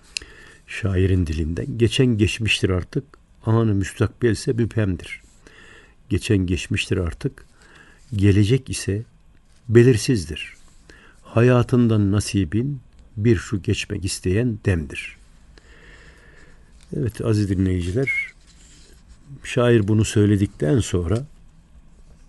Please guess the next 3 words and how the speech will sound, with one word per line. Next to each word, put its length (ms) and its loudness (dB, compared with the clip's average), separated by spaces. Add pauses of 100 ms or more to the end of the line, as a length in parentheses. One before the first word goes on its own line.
(680)
aslında 420 -2
insanın, 520 0 (960)
e, 60 0